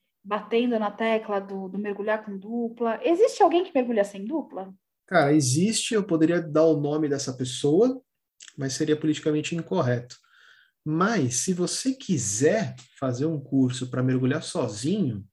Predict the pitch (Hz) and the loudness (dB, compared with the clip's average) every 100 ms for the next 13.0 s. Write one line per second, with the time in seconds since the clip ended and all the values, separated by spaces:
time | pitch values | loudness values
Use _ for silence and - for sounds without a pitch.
0 | _ _ _ _ _ _ 151 170 196 139 | _ _ _ _ _ _ 0 0 0 0
1 | 160 127 - - - _ _ _ - 208 | -2 -2 -6 -8 -10 _ _ _ -2 0
2 | 226 240 247 254 190 160 127 123 123 98 | 2 2 6 6 8 6 4 0 -6 -10
3 | - _ - 156 170 170 - _ _ _ | -12 _ -6 -4 -2 -4 -8 _ _ _
4 | - 185 185 170 247 262 254 208 185 156 | -2 -2 0 0 2 0 0 -4 0 0
5 | - 180 185 180 - 160 139 123 - - | 0 -2 2 2 2 0 2 -2 -12 -16
6 | _ _ - 139 123 160 165 165 151 135 | _ _ -10 -4 0 4 4 4 4 6
7 | 131 143 156 127 123 120 175 196 123 101 | 6 4 2 0 -4 0 0 0 -2 -6
8 | - _ _ _ _ _ 151 147 185 269 | -10 _ _ _ _ _ -6 0 2 4
9 | 285 262 - 190 - 190 214 226 180 185 | 2 0 0 -2 0 0 0 -2 -2 -2
10 | - 208 190 202 269 302 294 226 202 185 | 2 0 2 2 2 0 0 0 2 2
11 | 185 190 233 240 226 220 208 233 247 240 | 2 0 -2 -4 -6 -6 -4 0 0 2
12 | 233 220 202 220 247 262 202 185 175 | 0 2 2 2 2 0 0 -2 -6